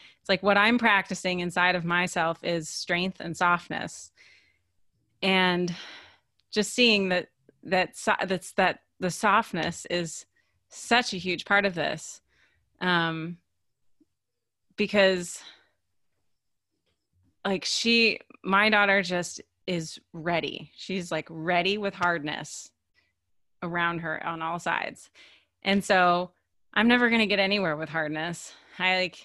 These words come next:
just have to soften and soften and soften and soften. And it's like we had in one of our podcasts, we were talking about, I think we were talking about patience, actually. You're like, "Do you teach patience with patience, or do you teach patience by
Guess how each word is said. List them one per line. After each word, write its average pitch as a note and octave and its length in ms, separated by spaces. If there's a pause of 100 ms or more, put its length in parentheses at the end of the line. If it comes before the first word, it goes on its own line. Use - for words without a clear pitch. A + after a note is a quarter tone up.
(260)
just G3 160
have F#3 240
to F3+ 100
soften E3+ 560
and D#3 160
soften D#3 400
and D#3 160
soften D#3 380
and D#3+ 120
soften. D#3 480 (600)
And A3 120
it's A3 140
like B3+ 300
we A3+ 200
had A3+ 280 (240)
in G3 140
one G#3 100
of G#3+ 100
our F#3 120
podcasts, E3+ 500
we F3+ 80
were F3 100
talking F3 380
about, E3 360 (800)
I F#3+ 60
think C4 120
we A#3+ 60
were A3 40
talking G#3+ 340
about E3 200
patience, G3 440
actually. - 580 (200)
You're F#3+ 100
like, F#3 160
"Do G#3 100
you F#3+ 80
teach A3 360
patience F#3+ 460
with F3 140
patience, F3+ 480
or G3 120
do E3+ 100
you E3+ 100
teach G3+ 320
patience F3+ 500
by D#3+ 520